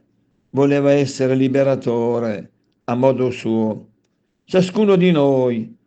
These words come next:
spesso vuole impostare le re-, le relazioni col Signore a modo proprio.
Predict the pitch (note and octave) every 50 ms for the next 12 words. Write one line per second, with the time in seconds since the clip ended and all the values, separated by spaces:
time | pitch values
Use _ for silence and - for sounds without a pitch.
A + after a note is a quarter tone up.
0 | _ _ _ _ _ _ _ _ _ _ _ _ _ _ _ _ _ _ _ _
1 | _ _ _ _ _ _ - - - - D#3+ C#3+ C3+ A#2+ - - - - A#2 A2
2 | - - - _ _ _ _ _ _ _ _ _ _ _ _ _ _ _ - C#3
3 | D#3 E3 D#3+ E3 D#3 C#3+ C3 - C#3 C#3+ C3+ - - - D3+ D#3 D3+ D3 C#3+ C#3
4 | C3+ C#3 C#3+ C#3 C#3+ D3 C#3+ C3+ C3+ C3+ - - B2+ C3 C3+ C3 C3+ D#3+ E3 D3+
5 | C#3+ C3 - - - C#3+ D3 D3+ D3 C#3 B2+ - C#3 C3+ C3+ C3 C3 - C3 B2
6 | B2+ C3+ C#3 C3+ C#3 C#3 C3 B2+ B2 A2+ A2+ - _ _ _ _ _ - C3+ C3+
7 | C3 C3+ C#3 C3 C3+ B2+ C3 - B2 A#2+ A#2 A2+ A2+ G#2+ - - A2 G#2+ G#2 G#2
8 | G#2+ A2